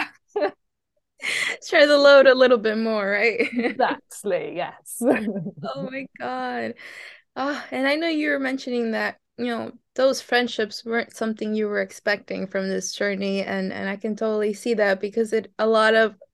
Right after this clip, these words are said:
Speaker 2: careers and whatnot are, do have those boundaries. Um, so I think it's really cool that you were able to build those friendships and really grow from there.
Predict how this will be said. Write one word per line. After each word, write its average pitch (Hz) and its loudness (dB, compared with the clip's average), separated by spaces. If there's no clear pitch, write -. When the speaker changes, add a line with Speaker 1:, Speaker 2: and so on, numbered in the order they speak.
Speaker 2:
careers 254 6
and 233 2
whatnot 214 -2
are, 208 2
do 247 -2
have 214 2
those 214 0
boundaries. 202 -2
Um, 208 -2
so 202 -8
I 220 0
think 220 -4
it's 214 -6
really 214 0
cool 226 0
that 196 -2
you 214 -2
were 214 -4
able 254 2
to 247 0
build 196 0
those 180 -4
friendships - -4
and 190 -6
really 226 -2
grow 196 4
from 202 -4
there. 185 -4